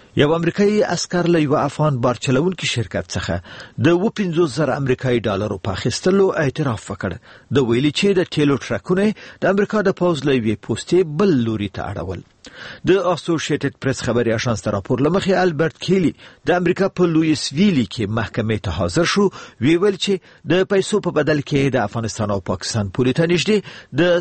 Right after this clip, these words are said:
سالیرنو له عملیاتي اډې څخه د تیلو د لاریو لوری اړولی او د هغو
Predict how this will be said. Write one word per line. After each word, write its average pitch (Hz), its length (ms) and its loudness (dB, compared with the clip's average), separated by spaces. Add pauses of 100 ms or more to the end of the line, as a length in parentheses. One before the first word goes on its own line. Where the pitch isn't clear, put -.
(120)
سالیرنو 131 680 2 (200)
له 147 120 2 (140)
عملیاتي 110 560 -2 (100)
اډې 107 280 0
څخه 92 200 -6 (420)
د - 120 4 (120)
تیلو 208 220 2 (100)
د 139 120 0
لاریو 104 340 -4 (120)
لوری 175 260 4 (140)
اړولی 139 480 2
او 185 180 2
د 101 100 -2
هغو 104 220 -4